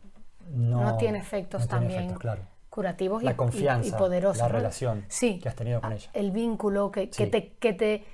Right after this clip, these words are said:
Speaker 1: que crean en ti, que sepan que tú no les vas a hacer daño.
Speaker 2: Que pueden confiar.
Speaker 1: Sí. Y que luego eso ellos tienen la capacidad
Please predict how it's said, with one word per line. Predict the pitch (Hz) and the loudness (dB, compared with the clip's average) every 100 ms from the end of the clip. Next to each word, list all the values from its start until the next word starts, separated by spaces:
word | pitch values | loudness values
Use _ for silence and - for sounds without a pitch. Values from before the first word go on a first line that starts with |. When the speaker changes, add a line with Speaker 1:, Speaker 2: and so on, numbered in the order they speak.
| - | -8
Speaker 1:
que | - 214 | -2 4
crean | 247 277 240 | 4 6 4
en | 180 | 2
ti, | 208 180 | -2 -2
que | 175 | -4
sepan | 165 - 262 262 285 285 277 | -4 2 2 4 2 0 0
que | 202 | -2
tú | 196 233 | -2 -2
no | 208 | -2
les | 190 | -4
vas | 196 190 | -6 -6
a | |
hacer | 185 175 | -6 -6
daño. | 180 190 226 - - - | -4 -4 -6 -10 -16 -10
Speaker 2:
Que | 120 | -4
pueden | 123 123 | 0 0
confiar. | 113 101 - 101 - - | 0 -4 -6 -8 -10 -14
Speaker 1:
Sí. | - 220 180 - - - | -6 -4 -4 -8 -8 0
Y | 240 | 4
que | 269 | 6
luego | 254 311 349 | 6 6 4
eso | 349 - 339 | 2 0 0
ellos | 370 359 302 370 - | 2 2 0 -2 -2
tienen | 285 339 302 | 0 2 0
la | 214 | -2
capacidad | 175 175 - 180 240 330 | -4 -4 -4 -2 0 0